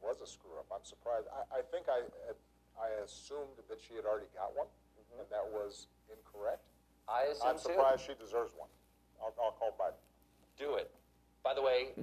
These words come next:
Speaker 2: we're a couple of days before Thanksgiving. C D C is urging, um, families to just do Zoom Thanksgivings right now. Don't have your friends over. So, um, I know you can't invite me because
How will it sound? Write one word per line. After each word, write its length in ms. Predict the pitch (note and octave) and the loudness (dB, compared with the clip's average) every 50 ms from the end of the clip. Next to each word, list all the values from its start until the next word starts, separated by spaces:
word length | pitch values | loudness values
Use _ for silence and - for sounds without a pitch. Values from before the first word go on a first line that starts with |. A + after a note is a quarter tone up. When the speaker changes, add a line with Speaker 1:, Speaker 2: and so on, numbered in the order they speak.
| - - | -6 -2
Speaker 2:
we're 140 | A#2+ A#2 A2+ | 0 0 0
a 80 | A2 | 2
couple 180 | A2 - B2+ - C3 | 2 2 4 4 6
of 40 | A#2+ | 4
days 120 | A#2 A#2 | 4 0
before 240 | - G#2+ - - A2+ G#2 A2+ | -2 -10 -6 -4 -4 -2 -2
Thanksgiving. 480 | A2 A2 - - A2 G#2+ G#2+ A2+ A2+ | -4 -4 -4 -8 -8 -8 -6 -6 -10
C 140 | A2 - A#2 A2+ | -12 -14 -18 -16
D 80 | G#2 A2+ - | -16 -14 -16
C 160 | - A#2+ A2 | -14 -10 -6
is 160 | G#2 G2+ G2+ | -4 -4 -4
urging, 480 | G2+ - G#2 G#2 G#2 G2+ G2+ A2 G#2 G#2 G#2 G2+ G2+ G#2 G#2 - - G#2 | -4 -6 -4 -4 -4 -4 -6 -10 -12 -12 -12 -12 -12 -14 -14 -12 -8 -6
um, 240 | G2 G2 F#2+ F#2 F#2+ F#2+ F#2+ G2 - - _ _ _ _ _ - | -2 -2 -2 -2 -2 -6 -16 -20 -20 -20 _ _ _ _ _ -6
families 380 | G#2 G#2 G#2 G#2 G#2 G2+ G2+ - | -6 -6 -4 -2 -2 -2 -2 -4
to 60 | - | -10
just 160 | G2+ G2+ - - | -16 -16 -14 -12
do 320 | G2+ G2 G2 F#2+ F#2+ F#2+ F#2+ - _ _ _ _ _ _ _ _ _ _ - | -10 -10 -8 -8 -8 -10 -12 -16 _ _ _ _ _ _ _ _ _ _ -20
Zoom 400 | - - A2 A2+ A2+ A2 A2 A2 A2+ A#2 - _ _ _ _ _ _ _ _ _ _ _ | -20 -16 -12 -12 -10 -10 -10 -10 -12 -16 -20 _ _ _ _ _ _ _ _ _ _ _
Thanksgivings 540 | - A2 G2+ - - A2 A2 G#2+ G#2+ G#2 G2+ | -14 -14 -14 -12 -8 -6 -6 -4 -6 -2 4
right 160 | A2+ A2 G#2 - | 4 4 4 4
now. 480 | G#2+ G#2+ G#2+ G#2 G#2 G#2 G#2 G#2 G#2 - - - _ _ | 2 2 6 8 10 10 10 10 8 -2 -12 -18 _ _
Don't 220 | - G#2 G#2+ A2+ A2+ | -4 -2 -2 0 2
have 220 | A2+ G#2+ G#2+ G2+ | 6 6 6 4
your 80 | G#2 G2+ | 4 -4
friends 320 | - - G#2 G2 G2 F#2+ F#2 | -2 0 0 0 0 2 4
over. 440 | G2 F#2 F#2 F#2 F2+ F#2+ F#2 F#2 F#2 | 4 6 6 4 4 4 4 4 0
So, 560 | - - F#2+ F2+ E2+ E2 E2 D#2+ D#2+ D#2+ D#2 - - - - _ _ _ _ _ - | -4 -2 2 4 6 6 6 4 4 2 -2 -6 -12 -20 -20 _ _ _ _ _ -2
um, 400 | F#2 F2+ F2+ F2 E2+ E2+ E2+ E2+ E2 E2 D#2+ D#2+ D#2 D2+ D#2 D#2 D#2 - - _ _ - - _ _ - _ _ _ _ _ - | 2 2 4 6 6 4 4 0 -8 -10 -12 -14 -16 -16 -18 -20 -20 -20 -20 _ _ -20 -20 _ _ -20 _ _ _ _ _ -6
I 80 | G2 F#2+ | -6 0
know 140 | G#2 G#2+ A2 | 4 4 4
you 160 | A2 A2 G#2 | 4 2 -4
can't 240 | - - G#2+ G2 F#2+ | -4 -2 0 0 0
invite 320 | F#2+ F2 E2+ E2 D2+ - | 2 4 4 4 4 2
me 160 | E2 D#2+ D#2 D#2 - _ _ _ _ _ | -6 -12 -14 -16 -18 _ _ _ _ _
because 680 | G#2+ F#2 - - F#2 F2 F2 E2+ E2 - - - - | -18 -10 -4 0 2 4 4 2 0 -4 -12 -16 -18